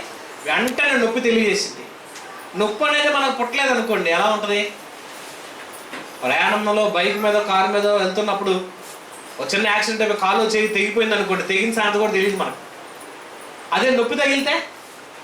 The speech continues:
వెంటనే నొప్పి పుడుతుంది, ఆ భాగాన్ని బాగు చేసుకోవడానికి ప్రయత్నం చేస్తాం. నొప్పి తగలంగానే, నొప్పి పుట్టగానే, గట్టిగా తగలంగానే అక్కడ వాపు వచ్చేసింది, ఆ కండరాలన్నీ వాసిపోతాయి, ఆ కండరాలన్నీ కూడా నీరు పట్టేస్తాయి, ఆ ప్రాంతం అంతా కూడా చీమి రక్తం జైన్, జైన్ అయి చేరిపోద్ది,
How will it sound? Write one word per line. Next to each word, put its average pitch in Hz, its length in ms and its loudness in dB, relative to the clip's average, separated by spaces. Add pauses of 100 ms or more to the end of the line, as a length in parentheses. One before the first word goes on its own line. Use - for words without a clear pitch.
(180)
వెంటనే 233 420 2
నొప్పి 220 240 4
పుడుతుంది, 226 420 2
ఆ 180 120 2
భాగాన్ని 214 500 2
బాగు 196 300 4
చేసుకోవడానికి 214 460 0
ప్రయత్నం 185 360 -2
చేస్తాం. - 320 -2 (840)
నొప్పి 254 200 2
తగలంగానే, 233 540 2
నొప్పి 208 200 0
పుట్టగానే, 233 520 0
గట్టిగా 233 420 0
తగలంగానే 240 360 2
అక్కడ 180 160 0
వాపు 170 360 4
వచ్చేసింది, - 540 0 (880)
ఆ - 40 2
కండరాలన్నీ 233 600 2
వాసిపోతాయి, 220 800 2
ఆ - 60 -2
కండరాలన్నీ 220 600 2
కూడా 226 160 4
నీరు 208 260 2
పట్టేస్తాయి, 220 560 0 (200)
ఆ 180 100 4
ప్రాంతం 226 420 2
అంతా 226 200 0
కూడా 226 120 2
చీమి 226 360 2
రక్తం 226 440 0
జైన్, 196 380 0
జైన్ 208 220 0
అయి 208 260 0
చేరిపోద్ది, 202 520 2